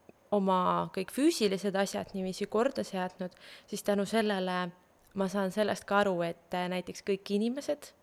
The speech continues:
kes mu elus on, ähm, on seal ka põhjusega ja see on okei, kui mõni vahepeal läheb ära,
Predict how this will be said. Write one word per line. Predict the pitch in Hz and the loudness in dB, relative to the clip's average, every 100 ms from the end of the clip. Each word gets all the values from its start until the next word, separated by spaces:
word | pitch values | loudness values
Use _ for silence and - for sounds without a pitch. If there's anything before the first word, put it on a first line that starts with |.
| _ | _
kes | 196 202 | -10 -2
mu | 196 | 0
elus | 190 185 202 | 0 -2 0
on, | 226 285 - - - - - - | 0 -2 -12 -20 -20 -20 -16 -6
ähm, | 196 190 190 - - - | -4 -2 -4 -8 -20 -8
on | - 214 | 0 2
seal | 208 202 | 2 0
ka | 196 202 | 2 2
põhjusega | 220 202 247 277 254 269 262 _ - - - - | 0 -2 -2 -2 -2 -4 -8 _ -20 -20 -18 -4
ja | 190 185 190 | 0 0 0
see | 185 202 | 0 2
on | 202 | 2
okei, | 202 - 208 214 220 | 0 2 2 2 -2
kui | - 196 | -4 -2
mõni | 190 202 180 | 2 2 0
vahepeal | 180 185 180 175 | -2 -4 -4 -6
läheb | 170 180 | -6 -4
ära, | 202 240 | -4 -4